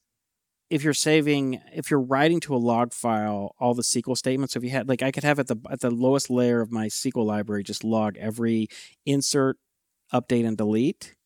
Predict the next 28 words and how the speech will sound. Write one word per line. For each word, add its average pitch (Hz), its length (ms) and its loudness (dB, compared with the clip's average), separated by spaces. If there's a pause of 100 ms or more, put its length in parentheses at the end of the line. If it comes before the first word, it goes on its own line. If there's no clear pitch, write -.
(440)
to 127 100 0
a - 20 0
file. 113 540 0 (240)
And 120 100 -4
so - 100 0
you 127 60 0
could 120 140 -2
take 143 220 -2
the, 117 420 -2 (160)
the, 120 360 2
the, 113 540 -2
the 120 120 2
one 123 420 2
at 117 100 -2
the 120 80 -2
beginning 113 440 0
of 104 60 -4
the 107 80 -2
day, 110 520 0
and 110 140 -6
then 110 260 -4
anything 120 460 0
interim, 110 520 -2
you 101 80 -6
just 104 280 -4 (200)
grab 104 540 -2 (1120)
those, 101 680 -2 (600)
those, 113 440 0